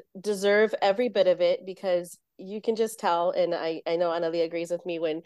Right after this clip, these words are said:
you see you on your TikTok, your heart, your realness, you know, your passion,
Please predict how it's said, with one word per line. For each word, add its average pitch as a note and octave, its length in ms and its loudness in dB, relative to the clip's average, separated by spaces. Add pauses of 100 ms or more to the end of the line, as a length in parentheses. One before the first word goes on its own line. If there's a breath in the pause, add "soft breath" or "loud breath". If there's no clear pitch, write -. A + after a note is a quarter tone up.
(220 soft breath)
you F3+ 120 -6
see G3 160 -6
you F#3+ 120 2
on F3 80 2
your F3 100 0
TikTok, F3 520 -6
your F3 100 0
heart, F#3+ 560 0 (500)
your F#3+ 160 0
realness, F3+ 720 4 (220)
you G3+ 140 -2
know, E3+ 340 2 (500)
your F#3 220 4
passion, G#3+ 760 -2